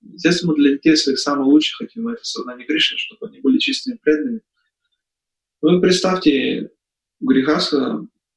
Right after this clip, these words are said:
вот, его основное время в грехаста ашраме, да, или вот эти двадцать лет мы отдадим воспитанию детей. То есть это очень большое количество времени, сил, энергии, как мы сказали. И никому не хочется, чтобы это время было потрачено напрасно. Так ведь?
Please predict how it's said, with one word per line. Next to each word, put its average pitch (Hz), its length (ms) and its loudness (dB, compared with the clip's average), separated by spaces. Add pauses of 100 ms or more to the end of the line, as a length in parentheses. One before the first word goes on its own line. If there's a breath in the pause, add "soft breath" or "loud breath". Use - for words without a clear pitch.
(120)
вот, - 400 2 (300)
его 131 320 4
основное 127 440 -2
время 127 360 2
в 110 60 -4
грехаста 123 600 -2
ашраме, 131 360 0
да, 131 260 0
или 202 280 -2 (1160)
вот 120 100 -2
эти 120 180 0
двадцать 123 500 -2
лет 147 320 4
мы - 140 -6
отдадим 285 500 -2 (100)
воспитанию 123 580 -6
детей. 117 400 0
То - 120 -8
есть 113 160 -4
это 127 140 -4
очень 143 280 2
большое 120 340 -4
количество 117 500 2
времени, 120 360 2
сил, 120 500 0
энергии, 117 340 -2
как - 180 -14
мы - 80 -20
сказали. - 540 -6 (960)
И 147 400 6
никому 180 360 -4
не 180 120 -4
хочется, 165 340 -2
чтобы - 140 -4
это 120 100 -4
время 135 240 2
было 123 220 2
потрачено 120 560 0
напрасно. - 500 -4
Так 139 200 -2
ведь? - 260 -4